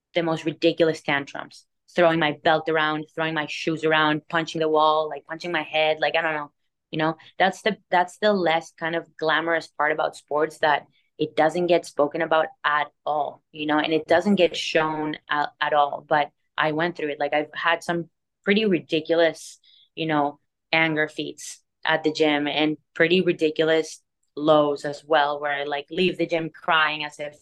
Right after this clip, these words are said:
somebody died or whatever, you know, and just having someone around to, to tell you it's okay and, and to wipe your tears and try it again or keep going was extremely powerful. And for me, it was my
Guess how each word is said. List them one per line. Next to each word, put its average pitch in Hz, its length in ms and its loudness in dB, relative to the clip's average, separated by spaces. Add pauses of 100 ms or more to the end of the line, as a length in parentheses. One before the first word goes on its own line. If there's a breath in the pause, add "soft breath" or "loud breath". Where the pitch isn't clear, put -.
(280 soft breath)
somebody 160 400 0
died 139 400 2
or 139 100 -2
whatever, 139 320 -2
you 139 140 -6
know, 151 100 2
and 160 140 0
just 170 220 2 (380 soft breath)
having 185 340 2
someone 190 320 -4
around 156 540 -4 (240)
to, 151 400 2 (480)
to 165 100 4
tell 160 180 0
you 160 160 0
it's 156 160 0
okay 156 420 -2 (520)
and, 156 440 -6
and 156 300 2
to 147 380 4
wipe 151 260 2
your 156 120 2
tears 156 340 0
and 151 160 -4
try 147 180 0
it 156 100 2
again 156 380 -4
or 151 80 -8
keep - 300 -14
going 156 420 -2 (340 soft breath)
was 156 360 4
extremely 151 640 -2
powerful. 147 420 0
And 147 180 -2
for 165 140 0
me, 185 240 2
it 208 60 4
was 180 160 2
my 165 120 0